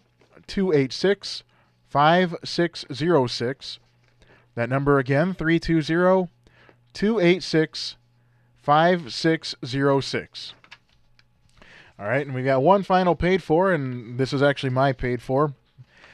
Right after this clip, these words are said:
Uh, I've got for sale a Sony semi-automatic turntable,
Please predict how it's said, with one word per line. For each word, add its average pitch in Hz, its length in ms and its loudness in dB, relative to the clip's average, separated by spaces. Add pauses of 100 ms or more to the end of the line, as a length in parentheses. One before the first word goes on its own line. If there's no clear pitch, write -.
(480)
Uh, 107 360 -2 (200)
I've 117 120 -6
got 147 180 6
for 175 220 0
sale 180 360 0
a 135 100 2
Sony 170 380 0
semi-automatic 165 880 4
turntable, 170 680 0